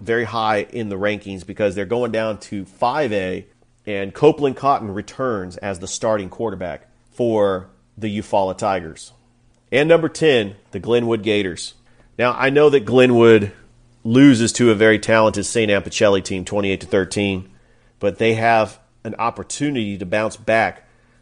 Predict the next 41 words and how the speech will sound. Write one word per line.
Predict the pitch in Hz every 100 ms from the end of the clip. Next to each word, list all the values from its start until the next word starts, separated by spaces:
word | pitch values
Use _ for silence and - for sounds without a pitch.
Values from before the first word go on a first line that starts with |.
| _
under | 113 107 104
first-year | - 135 131 135 131
coach | 131 123 110
Ryan | 120 123
Nelson. | 117 117 117 117
He | 104 98 _ _
coached | - 135 135 - - _
under | - 117
that | 117 113 - _
famous | - - 143 160 147
coaching | - 139 -
tree | 113 127 123 120 110 _ 107
led | 117 110
by | 110
Jamie | 98 120 120
DuBose | 107 98 113 113 104 - _ _
that | 101 82
won | 107 135
a |
state | 117 131 120
title | 113 110 107
for | 107
Central. | 98 117 104 107 101 - _ _ -
Ryan | 120 131 120
Nelson's | 123 117 113
got | 117 113
a |
very | 107 113
talented | - 120 110 107
running | 101 107 101
back, | 101 -
J | 107
T | 98 101
Banks, | 90 107 104 - - _ _ -
and | 117 110 104 101 -
the | 101 101
Glenwood | 98 127 165 135 139 98
Gators | 95 123 131 101 90 - - _ _ _ _
have | - 120
a | 107
chance | - - 147 104 78 -